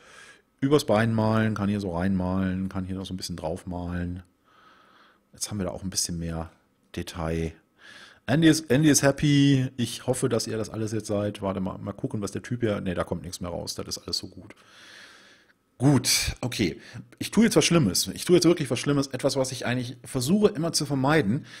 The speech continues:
weil ich verrechne jetzt die beiden Hinter-, die beiden Ebenen zusammen, weil wir brauchen die ganzen Folgeberechnungen, brauchen wir eigentlich auf der Basis von diesen, in-, von, auf diesen Ebenen.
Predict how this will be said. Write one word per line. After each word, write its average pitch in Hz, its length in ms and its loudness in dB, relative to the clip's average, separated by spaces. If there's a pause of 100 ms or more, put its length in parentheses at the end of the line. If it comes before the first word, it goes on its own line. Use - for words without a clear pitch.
(140)
weil 120 280 4
ich 120 180 -6
verrechne 147 360 0
jetzt 143 220 -2
die 139 60 2
beiden 135 240 4
Hinter-, 123 240 4
die 117 180 -2
beiden 123 240 4
Ebenen 117 320 2
zusammen, 92 320 -2
weil 107 160 2
wir 110 80 2
brauchen 123 300 2
die 113 60 -2
ganzen 123 580 -2
Folgeberechnungen, 139 720 4
brauchen 139 240 -2
wir 127 100 -2
eigentlich 120 220 -6
auf - 140 -6
der 120 100 4
Basis 117 420 0
von 90 140 -4
diesen, 85 240 -8
in-, 82 480 -12
von, 98 200 -6 (100)
auf 87 140 -6
diesen 87 220 -8
Ebenen. 76 460 -8